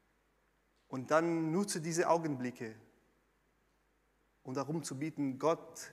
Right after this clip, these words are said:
in seine Herrlichkeit zu sehen, durch Jesus Christus. Zu Jesus zu schauen und zu erkennen,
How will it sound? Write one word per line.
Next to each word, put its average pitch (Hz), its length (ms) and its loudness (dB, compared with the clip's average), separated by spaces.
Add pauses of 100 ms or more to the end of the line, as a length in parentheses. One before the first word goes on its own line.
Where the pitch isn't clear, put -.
(100)
in 131 160 -6
seine 143 260 4
Herrlichkeit 123 680 -6 (1160)
zu - 140 -4
sehen, 117 420 -2
durch 139 220 -4
Jesus 127 260 -4
Christus. - 640 -14 (480)
Zu 170 180 -2
Jesus 165 480 8
zu - 80 -4
schauen 143 640 6 (680)
und 143 160 0
zu - 120 2
erkennen, 175 420 4